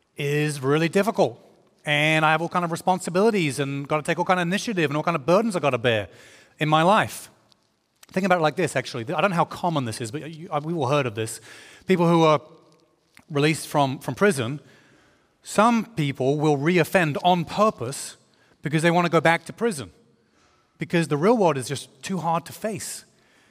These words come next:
I don't know how common that is, but I'm sure you've, I've heard of that before, where people will intentionally do that. They'll intentionally commit a crime and get caught on purpose because the real world, they've gotta get a job, they've gotta, they've got responsibilities, they've gotta pay bills, they've gotta do all these things. And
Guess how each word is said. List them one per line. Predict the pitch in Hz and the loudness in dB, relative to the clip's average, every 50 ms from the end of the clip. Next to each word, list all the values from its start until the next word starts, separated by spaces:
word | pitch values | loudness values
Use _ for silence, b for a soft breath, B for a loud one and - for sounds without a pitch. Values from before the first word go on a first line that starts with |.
| b b b b b b - | b b b b b b -4
I | 170 | -2
don't | 196 | 0
know | 185 | 0
how | 151 139 160 175 | 0 2 2 2
common | 185 - - 185 165 151 | 2 2 0 0 2 2
that | 143 135 | 2 2
is, | 139 135 | 0 0
but | - 160 | -2 -4
I'm | 147 131 | -6 -4
sure | - - 170 | -4 -4 -4
you've, | 156 143 160 | -2 -2 0
I've | 160 147 - | 2 0 0
heard | 147 156 147 | 0 -2 -4
of | 131 123 | -2 -4
that | 120 113 | -4 -4
before, | 113 117 - - 127 113 | -6 -8 -8 -6 -6 -4
where | 123 127 | -6 -6
people | - - 156 - 156 135 | -6 -8 -10 -8 -6 -4
will | 131 139 135 135 - B B B B B B B B B | -2 -2 -2 -2 -4 B B B B B B B B B
intentionally | 156 143 - 170 185 180 - - 170 160 151 147 | -8 -4 0 0 0 -2 -2 -4 -4 -2 -2 -2
do | 131 139 156 180 | -2 -2 -2 -2
that. | 143 120 | -2 -2
They'll | 120 127 | -2 -2
intentionally | 127 135 127 - 165 165 - 170 160 151 | -4 -4 -4 -6 -6 -6 -4 -6 -6 -6
commit | 165 - - 143 151 160 | -6 -8 -8 -6 -4 -4
a | 156 | -6
crime | - - 165 151 127 | -6 -4 -4 -4 -4
and | 117 | -6
get | 135 135 - | -8 -8 -8
caught | - - 151 151 | -6 -6 -6 -4
on | 147 139 143 131 | -2 -4 -4 -4
purpose | - 156 160 - - 117 - | -4 -6 -6 -4 -6 -10 -10
because | - - - 135 120 - B B B B B B B B B B B B | -10 -10 -8 -8 -8 -8 B B B B B B B B B B B B
the | - 135 | -4 0
real | 143 165 170 | 2 4 4
world, | 175 165 156 156 | 4 4 2 0
they've | 156 151 156 147 143 | -2 -6 -8 -8 -8
gotta | 151 139 131 | -6 -4 -4
get | 135 131 | -4 -6
a | |
job, | 123 - 135 151 185 190 156 113 | -6 -6 -6 -6 -6 -8 -10 -10
they've | 120 120 | -10 -8
gotta, | - 139 127 127 | -8 -8 -8 -8
they've | 127 175 151 131 | -10 -10 -12 -10
got | - 135 127 | -8 -8 -8
responsibilities, | 131 120 - - 139 - - - 147 185 220 180 127 | -8 -8 -6 -6 -6 -6 -6 -6 -4 -4 -4 -4 -4
they've | 123 | -6
gotta | 131 127 123 | -8 -8 -6
pay | - 139 127 | -4 -6 -4
bills, | 123 131 151 196 208 175 127 110 | -2 -2 -2 0 0 -2 -4 -4
they've | 120 | -6
gotta | 120 127 | -6 -6
do | 127 143 | -6 -6
all | 151 | -6
these | 147 139 127 | -6 -6 -6
things. | - 208 214 175 135 | -4 -4 -4 -4 -4
And | 131 117 | -6 -10